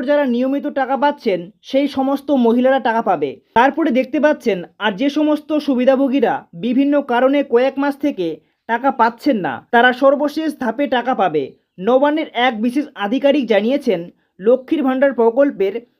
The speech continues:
মে মাসে টাকা কবে থেকে দেওয়া হবে তা অফিসিয়ালিভাবে জানানো হয়নি, তবে জানা গিয়েছে লোকসভা ভোটের কারণে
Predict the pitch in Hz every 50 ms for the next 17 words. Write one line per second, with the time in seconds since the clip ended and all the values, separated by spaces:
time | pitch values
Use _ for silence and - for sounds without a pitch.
0 | _ - 180 196 226 262 285 285 294 285 - 311 302 302 254 240 240 254 262 262
1 | 262 - 233 233 247 - 277 269 226 269 247 202 196 196 226 247 262 277 226 190
2 | 196 220 - - _ _ _ - 214 214 214 - - 254 254 277 294 - - 302
3 | 294 294 294 277 269 277 269 220 226 220 233 254 269 254 247 262 226 185 160 147
4 | 139 123 - _ _ _ _ _ - 254 262 285 208 233 233 262 277 269 226 269
5 | 285 302 294 - 214 170 151 151 - _ _ _ - 190 226 262 277 - - 302
6 | 294 294 294 247 202 214 226 220 269 269 269 - 202 202 240 277 262 214 175